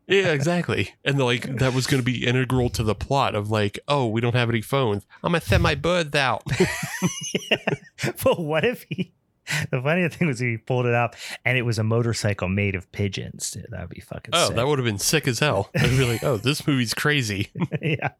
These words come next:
Speaker 2: No, nothing that fun ever happens. Um, the, maybe the most bonkers characters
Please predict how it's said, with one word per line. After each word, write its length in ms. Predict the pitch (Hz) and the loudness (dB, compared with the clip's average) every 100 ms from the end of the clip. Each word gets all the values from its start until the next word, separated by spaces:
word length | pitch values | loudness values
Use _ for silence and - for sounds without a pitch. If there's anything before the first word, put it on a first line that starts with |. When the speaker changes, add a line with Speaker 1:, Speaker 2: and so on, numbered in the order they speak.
| _ - - 165 - | _ -8 -2 0 0
Speaker 2:
No, 300 | 135 131 117 | 0 2 2
nothing 400 | 117 156 185 160 | 0 0 -2 0
that 260 | 123 127 - | 0 0 0
fun 260 | 127 113 | 0 2
ever 240 | 110 104 101 | 2 0 0
happens. 500 | 98 92 69 65 - | 0 0 -4 -4 -2
Um, 380 | 120 113 110 110 - - - - - - | 0 2 2 -2 -6 -18 -20 -20 -20 -14
the, 420 | 120 117 123 120 131 98 - 123 | -6 0 2 2 0 -8 -6 -2
maybe 380 | 123 226 294 | 0 2 0
the 80 | 233 | 0
most 300 | 160 135 - | 0 0 -2
bonkers 480 | 123 131 135 131 - | -2 -2 0 -2 -2
characters 960 | - 123 156 139 - 98 92 92 - | -2 0 0 -2 -4 -4 -2 -2 -2